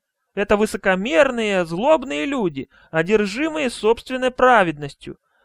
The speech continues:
С головой у них явно не всё в порядке. Их-то точно надо проверить. Да-да, обязательно. Джейк сделал ещё пару пометок в блокноте и направился к выходу.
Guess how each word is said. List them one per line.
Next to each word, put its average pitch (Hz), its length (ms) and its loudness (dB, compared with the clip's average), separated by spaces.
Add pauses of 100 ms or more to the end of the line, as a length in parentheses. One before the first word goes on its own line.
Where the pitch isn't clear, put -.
(180)
С 180 100 -12
головой 311 460 6
у 208 80 4
них 214 220 -4
явно 254 420 2
не 208 160 -4
всё 262 200 -6
в - 80 -12
порядке. 220 680 -2 (380)
Их-то 277 680 2
точно 240 400 -2
надо 170 240 -2
проверить. 165 640 -4 (840)
Да-да, 165 720 6
обязательно. 165 840 0 (1120)
Джейк 175 360 4
сделал 175 400 2
ещё 175 300 2
пару 185 320 2
пометок 165 440 -2
в 143 80 -14
блокноте 202 680 -2 (240)
и 294 160 -6
направился 240 640 2
к - 80 -10
выходу. 147 640 -4